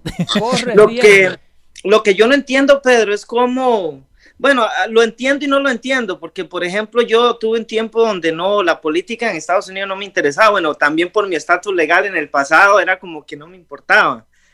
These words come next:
Speaker 2: Ok.
Speaker 3: Pero ya una vez de que uno se ve en este país y quiere tener hijos y no entiende, y uno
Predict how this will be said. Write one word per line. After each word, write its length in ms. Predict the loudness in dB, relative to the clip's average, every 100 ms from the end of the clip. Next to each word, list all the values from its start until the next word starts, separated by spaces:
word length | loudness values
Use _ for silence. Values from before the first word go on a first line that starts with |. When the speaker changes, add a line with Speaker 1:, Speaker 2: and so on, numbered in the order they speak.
| _
Speaker 2:
Ok. 120 | -14 -6
Speaker 3:
Pero 140 | -2
ya 180 | 0 2
una 160 | 2
vez 160 | 0 0
de 100 | -4
que 100 | -6
uno 260 | -8 -8 -8
se 120 | -6
ve 100 | -8
en 80 | -10
este 180 | -10 -6
país 400 | -2 0 -2 -8
y 80 | -10
quiere 200 | -6 -4
tener 280 | -6 -8 -6
hijos 380 | -8 -8 -8
y 60 | -6
no 80 | -8
entiende, 500 | -4 0 2 2 0
y 80 | 0
uno 160 | 0